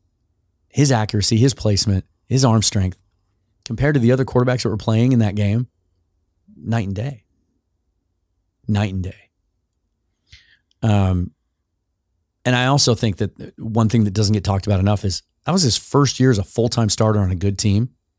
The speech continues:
He's only gonna get better. So, with that being said,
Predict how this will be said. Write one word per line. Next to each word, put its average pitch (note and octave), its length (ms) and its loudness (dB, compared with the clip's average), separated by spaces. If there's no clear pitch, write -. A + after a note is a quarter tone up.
He's C#3 140 4
only C3 140 6
gonna A2+ 160 2
get F2+ 140 -4
better. - 300 -16
So, F#2+ 420 0
with C3 80 -2
that D3 160 0
being B2 160 2
said, G2 260 -2